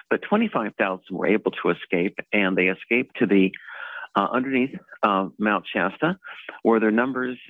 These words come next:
now are around one point five, one point six million, one point five million. Um, so, and they will, they do come out, um, around Mount Shasta from time to time, and they do work in the community there as well, which,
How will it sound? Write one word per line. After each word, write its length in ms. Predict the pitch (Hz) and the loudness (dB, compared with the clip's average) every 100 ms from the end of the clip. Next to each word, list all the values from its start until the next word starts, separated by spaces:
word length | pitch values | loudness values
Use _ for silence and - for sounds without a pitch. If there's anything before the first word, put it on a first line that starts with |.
| - | 0
now 480 | 110 123 139 151 98 | 2 4 2 0 0
are 200 | 110 113 | 0 0
around 580 | 113 113 113 113 113 113 - - _ _ | 0 0 -2 -4 -6 -10 -18 -20 _ _
one 160 | 151 165 | 0 2
point 180 | - - | 0 -2
five, 380 | 160 160 175 175 170 | -2 0 0 -2 -2
one 220 | 127 131 | 0 0
point 240 | 131 131 - - | 0 -4 -4 -6
six 160 | 117 - | -4 0
million, 400 | 127 135 143 147 - - - | 2 4 2 0 -10 -16 -4
one 120 | 139 | -2
point 220 | 135 143 - - | -2 -4 -8 -12
five 180 | 113 120 | -10 -6
million. 420 | 120 123 131 135 - - - - - - | -2 -2 -2 -6 -14 -16 -14 -14 -6 0
Um, 360 | 113 110 110 113 | 2 2 0 0
so, 180 | 127 107 | 2 2
and 400 | - 117 117 117 113 | 2 2 0 -2 -4
they 320 | 104 131 151 | 0 2 2
will, 420 | 143 139 135 127 | 2 2 2 2
they 120 | 127 | 0
do 240 | 120 170 202 | 2 2 4
come 200 | 320 208 | 2 2
out, 280 | 117 127 - - | 0 -2 -10 -6
um, 320 | 113 117 107 - | -2 -2 -2 -4
around 380 | 107 117 139 | -2 0 -2
Mount 180 | 127 107 - | -2 -6 -4
Shasta 400 | 110 101 - 113 - - - - | -4 -4 -4 -8 -8 -12 -12 -4
from 140 | - 120 | 0 2
time 260 | - 123 | 2 0
to 40 | 131 | -4
time, 320 | - 113 104 | -2 -2 0
and 80 | 104 | -2
they 80 | 107 | 0
do 160 | 156 | 2
work 220 | 160 160 - | 2 0 0
in 80 | 120 | -2
the 80 | 110 | -2
community 460 | - 180 220 101 90 | 0 2 2 0 2
there 220 | 92 85 | 2 2
as 80 | 87 - | 2 2
well, 240 | 131 95 | 0 0
which, 160 | 82 | -4